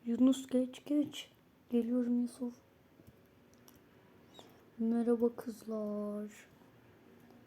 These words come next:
Merhaba. Merhaba. Yanınız boş mu?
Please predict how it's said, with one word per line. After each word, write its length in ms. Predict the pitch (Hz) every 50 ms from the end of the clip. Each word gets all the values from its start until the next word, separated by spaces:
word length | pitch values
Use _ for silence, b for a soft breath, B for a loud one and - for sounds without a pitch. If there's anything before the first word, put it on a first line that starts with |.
| - -
Merhaba. 520 | 233 247 254 233 220 202 208 220 240 277 294 294 - - - - - - - - - - -
Merhaba. 460 | 233 226 226 214 208 196 202 202 214 226 - - - - - - - - - - - - - - - - - - - - - - - - - - - - - - - - - - - - _ - - _ _ - - - - - - _ _ - - - _ - b b b b b b b b b _ _ _ _ - - - - _ _ _ _ _ _ _ _ _ - - 226
Yanınız 540 | 226 220 220 220 226 226 226 220 226 220 220
boş 360 | 254 294 311 - - - -
mu? 280 | 233 220 214 214 214